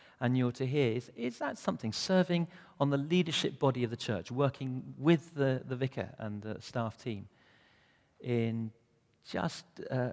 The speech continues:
working out the vision, the direction, and the pace at which we will do what we'll do? Will you help us with that? I, i-, is that something that the Lord is calling you, or maybe you, someone else you sense he may be nudging in that direction?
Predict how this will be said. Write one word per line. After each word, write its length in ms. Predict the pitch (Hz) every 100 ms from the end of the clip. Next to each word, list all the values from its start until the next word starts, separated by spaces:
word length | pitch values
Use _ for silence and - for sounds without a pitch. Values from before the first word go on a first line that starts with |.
| -
working 400 | - 175 165 165
out 140 | 156 131
the 60 |
vision, 520 | 127 156 139 117 98 -
the 80 | 123
direction, 600 | 135 135 135 - - 104
and 120 | 107
the 60 | 110
pace 680 | - - 180 117 - - -
at 100 | 131
which 280 | 127 - -
we 100 | 123
will 120 | 120
do 260 | 131 120
what 180 | 117 120
we'll 140 | 113 110
do? 300 | 113 101 92 _ _ _ _ -
Will 120 | 147
you 60 | 165
help 240 | 165 -
us 120 | -
with 100 | 127 107
that? 180 | - - _ _ _ -
I, 40 |
i-, 180 | - 131
is 120 | -
that 160 | 131 -
something 260 | - 147 143
that 120 | 131 - - - _
the 80 | -
Lord 180 | 131 127
is 80 | -
calling 320 | - 123 127
you, 160 | 127
or 80 | 123
maybe 420 | 123 120 120 - -
you, 520 | - - 127 127 131 -
someone 300 | - 147 139
else 240 | 165 101 -
you 80 |
sense 400 | 113 127 98 - - _ _ - - - _
he 120 | 131
may 140 | 117
be 120 | 110 113
nudging 320 | 110 107 104
in 60 |
that 160 | 101 104
direction? 500 | 104 98 95 - 90